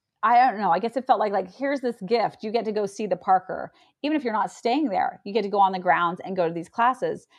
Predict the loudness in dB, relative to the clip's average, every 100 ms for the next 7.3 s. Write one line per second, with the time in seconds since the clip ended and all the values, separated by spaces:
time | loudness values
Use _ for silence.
0 | _ -6 0 0 0 -4 -6 -8 -2 0
1 | 0 0 0 0 0 -2 -2 -8 -6 -4
2 | -2 -4 -2 -4 -4 _ _ _ 0 0
3 | 2 2 2 2 0 0 0 -4 -8 -6
4 | -4 -4 -2 -2 0 -2 -2 -4 -6 -2
5 | -2 -2 -4 -2 0 0 -2 -4 -6 -6
6 | -4 -4 -2 -6 -8 _ _ _ _ -2
7 | 0 -2